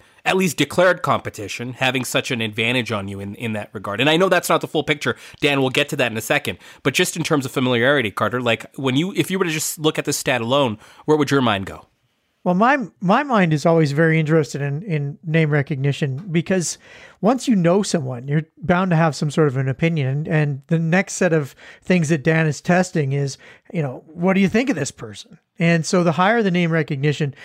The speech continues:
Speaker 2: the more likely people are to have an opinion about you.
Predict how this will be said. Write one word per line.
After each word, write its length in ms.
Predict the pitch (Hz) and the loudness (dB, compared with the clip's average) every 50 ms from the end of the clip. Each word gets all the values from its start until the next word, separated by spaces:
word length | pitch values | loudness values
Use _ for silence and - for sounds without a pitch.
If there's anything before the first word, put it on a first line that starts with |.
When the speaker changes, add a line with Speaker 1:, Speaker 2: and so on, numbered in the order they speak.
| - - - - | -20 -12 -6 0
Speaker 2:
the 80 | 185 | 2
more 240 | 165 165 175 190 190 | 4 4 6 4 4
likely 360 | 180 170 170 170 - 170 156 | 4 4 2 2 2 0 0
people 280 | 143 - 160 156 160 147 | 2 2 0 2 2 2
are 160 | 147 143 143 | 2 2 2
to 60 | 131 | 0
have 220 | 131 147 151 139 147 | 0 0 0 -2 -2
an 60 | 139 | -4
opinion 420 | 135 - 180 190 196 202 185 156 | -4 -2 0 0 0 0 0 0
about 340 | 151 123 135 131 135 131 - | 0 0 -2 -4 -6 -6 -10
you. 160 | - - - | -14 -14 -16